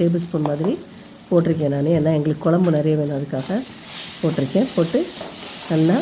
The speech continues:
கலக்கி விட்டு, இதே வந்து ஒரு ஆறு பேர் சாப்பிட்ற மாதிரி வச்சேன் நானு.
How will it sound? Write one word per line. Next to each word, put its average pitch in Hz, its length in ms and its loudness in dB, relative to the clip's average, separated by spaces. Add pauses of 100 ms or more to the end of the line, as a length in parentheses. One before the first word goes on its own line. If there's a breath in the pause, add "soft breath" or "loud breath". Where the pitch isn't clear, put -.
(560)
கலக்கி 160 320 0
விட்டு, 185 200 0 (1080)
இதே 202 240 6
வந்து 208 260 4
ஒரு 180 140 4
ஆறு 165 260 4
பேர் 190 220 2
சாப்பிட்ற 156 320 0
மாதிரி 156 280 2
வச்சேன் 143 260 0
நானு. 139 260 0